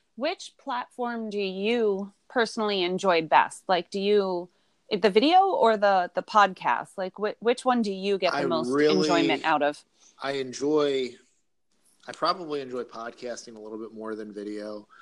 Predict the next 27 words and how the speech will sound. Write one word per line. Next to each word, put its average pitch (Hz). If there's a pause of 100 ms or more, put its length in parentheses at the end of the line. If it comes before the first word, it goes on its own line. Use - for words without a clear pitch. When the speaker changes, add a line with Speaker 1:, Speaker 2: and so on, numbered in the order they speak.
(260)
Speaker 2:
uh, 107
only 127
because 120
I 117
think 131
the 127
way 120
that 117
podcasting 117
is 104
going, 120 (340)
it 131
doesn't 120
have 120
to 120
be 113
professionally 113
produced 104
anymore. 110
I, 110
I 120
think 120
there 127
was 113
a 101
big, 120 (460)
there's, -